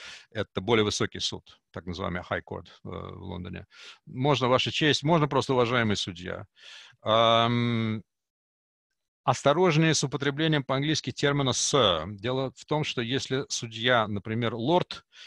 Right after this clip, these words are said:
или адвокат лорд, есть адвокаты лорды, обратиться к ним на "сэр", а, это значит его унизить. Он не рыцарь.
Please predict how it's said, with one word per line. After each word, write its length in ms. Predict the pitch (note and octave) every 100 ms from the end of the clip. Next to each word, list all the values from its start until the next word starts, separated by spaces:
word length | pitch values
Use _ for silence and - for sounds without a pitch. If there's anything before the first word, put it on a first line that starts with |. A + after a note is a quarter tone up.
| -
или 280 | A2+ A#2 B2+
адвокат 560 | B2 A#2 B2+ - C3 -
лорд, 320 | A2+ F#2 -
есть 200 | D3 -
адвокаты 440 | F2 G2+ - - G2
лорды, 360 | G#2+ F#2+ - - - - - _ _
обратиться 480 | A#2+ B2+ - D#3 -
к 80 | D3+
ним 200 | D3 C#3+
на 120 | C3
"сэр", 440 | - F3+ F#3 - - _ _ _ _ _ _ _ -
а, 240 | A2+ A#2 A#2
это 180 | -
значит 280 | A2+ C3 -
его 500 | A#2 A#2 B2+ B2 G#2 _
унизить. 560 | B2+ B2 G#2+ F2+ - -
Он 160 | A#2 A2
не 100 | B2+
рыцарь. 360 | C#3+ - -